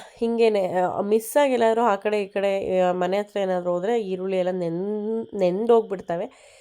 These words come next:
ಈ ಟೈಮ್‌ನಲ್ಲಿ ಮಲ್-, ಮಳೆ ಬಂದ್ರೆ ಅದೊಂದೇ ಪ್ರಾಬ್ಲಮ್ಮು. ಹಾಗೆ ಹತ್ತಿ ಬಿಡ್ಸೋರ್ಗೆ ಕೂಡ ಈ ಟೈಮಲ್ಲಿ ಪ್ರಾಬ್ಲಮ್ ಆಗತ್ತೆ.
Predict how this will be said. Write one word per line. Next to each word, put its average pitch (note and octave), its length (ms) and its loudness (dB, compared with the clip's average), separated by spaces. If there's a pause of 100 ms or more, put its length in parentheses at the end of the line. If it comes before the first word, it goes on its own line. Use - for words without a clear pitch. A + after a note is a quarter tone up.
(320)
ಈ A#3+ 140 -4
ಟೈಮ್‌ನಲ್ಲಿ G#3+ 500 2
ಮಲ್-, F3+ 380 -2
ಮಳೆ G3 280 2
ಬಂದ್ರೆ G3 340 0
ಅದೊಂದೇ F#3 500 0
ಪ್ರಾಬ್ಲಮ್ಮು. F3+ 500 -2
ಹಾಗೆ A3+ 260 0
ಹತ್ತಿ G3 240 -2
ಬಿಡ್ಸೋರ್ಗೆ G#3+ 480 -2
ಕೂಡ F3+ 160 -4
ಈ F#3 260 0
ಟೈಮಲ್ಲಿ F3+ 380 -2
ಪ್ರಾಬ್ಲಮ್ F3+ 520 -2
ಆಗತ್ತೆ. E3 360 -4